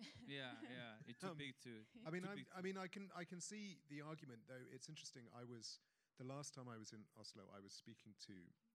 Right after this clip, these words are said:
Speaker 3: someone, um, also on the Ethics Council, who made a similar point, saying that they have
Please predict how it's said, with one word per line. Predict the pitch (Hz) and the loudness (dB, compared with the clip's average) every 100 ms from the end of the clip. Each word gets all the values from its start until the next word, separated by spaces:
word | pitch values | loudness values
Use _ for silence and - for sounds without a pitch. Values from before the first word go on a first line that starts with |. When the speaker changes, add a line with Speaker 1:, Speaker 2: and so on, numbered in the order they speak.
| - 131 | -10 -4
Speaker 3:
someone, | 113 104 92 92 - 104 | -4 -4 -6 -10 -10 -10
um, | 87 - - | -10 -12 -12
also | 92 107 | -8 -6
on | 95 | -8
the | 92 87 | -8 -10
Ethics | 87 - - - | -12 -12 -10 -10
Council, | - 98 - - 87 - - _ - - | -10 -4 -2 -2 -4 -20 -20 _ -20 -2
who | 131 | 2
made | 123 113 | 2 2
a | |
similar | - 131 104 - | 0 -2 -4 -6
point, | 123 98 - | -8 -8 -8
saying | - 104 95 | -6 -6 -8
that | 98 | -8
they | 110 98 | -8 -6
have | 104 | -6